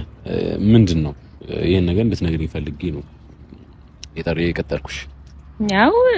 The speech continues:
Speaker 2: <clears throat> የኔ እና እሱ ግንኙነት ቪዲዮ ላይ ካወራነው ሌላ ምንም አይነት ነገር የለም። ማለት ፍቅረኛሞች ነን። ያ ነገር ደግሞ ድብቅ ነበር።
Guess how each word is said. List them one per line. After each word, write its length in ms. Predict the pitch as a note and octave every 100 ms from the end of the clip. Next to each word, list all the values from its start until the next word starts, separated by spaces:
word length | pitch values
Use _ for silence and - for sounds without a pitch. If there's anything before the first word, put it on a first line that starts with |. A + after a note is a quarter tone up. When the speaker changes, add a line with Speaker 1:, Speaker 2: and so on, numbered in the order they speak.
| - -
Speaker 2:
<clears throat> 100 | - D#4+ A#3
የኔ 160 | G3+ B3
እና 160 | A#3+
እሱ 120 | C4 -
ግንኙነት 420 | B3+ C4+ C#4 F4 C4+
ቪዲዮ 240 | G#3 A3
ላይ 140 | A3+ A3
ካወራነው 480 | A3+ G#3 G3+ G3+ G3+
ሌላ 200 | G#3+ C4
ምንም 240 | C#4+ A3 G#3+
አይነት 240 | F3+ F#3 F#3+ F3
ነገር 260 | F3 F3+
የለም። 260 | F3+ F3 F3
ማለት 220 | G3 G#4 - - - - -
ፍቅረኛሞች 640 | - C4+ D4 B3+ A3+ A3+
ነን። 180 | B3 F4 - - - - -
ያ 140 | G#3 G#3
ነገር 240 | G#3+ G#3+
ደግሞ 200 | G3+ A3 A#3+
ድብቅ 300 | G3+ F3+ G3+
ነበር። 320 | G3 F3+ A3